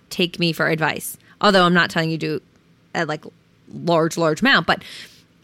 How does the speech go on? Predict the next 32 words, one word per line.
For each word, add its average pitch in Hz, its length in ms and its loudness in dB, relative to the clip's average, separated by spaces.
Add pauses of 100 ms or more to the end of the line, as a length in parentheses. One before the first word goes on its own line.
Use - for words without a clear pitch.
(120)
I 180 160 2
just 214 220 0
had 311 100 2
this 240 80 -6
conversation 196 340 -2
with 156 140 -6
one 170 120 0
of 170 80 0
you 165 100 -2
in 160 60 -4
my 165 120 -2
D 160 140 -2
Ms 151 260 -4
of, 147 80 -10
like, - 140 -14
"How 156 180 -10
much 170 260 -6
do - 80 -8
you 247 100 -4
take?" 254 240 0 (640)
I 294 460 4
am 269 160 0
not 214 400 2
getting, 180 380 0
like, 160 260 -8 (300)
baked 185 440 -2
stoned 185 600 -2
where 165 180 -2
I'm, 170 220 0
like, 170 260 -4
unable 180 840 4
to 160 560 -2